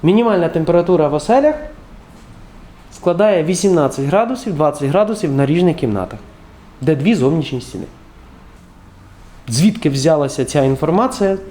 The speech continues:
Вона поширювалася засобами масової інформації.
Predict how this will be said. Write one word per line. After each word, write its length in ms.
Вона 200
поширювалася 760
засобами 520
масової 380
інформації. 640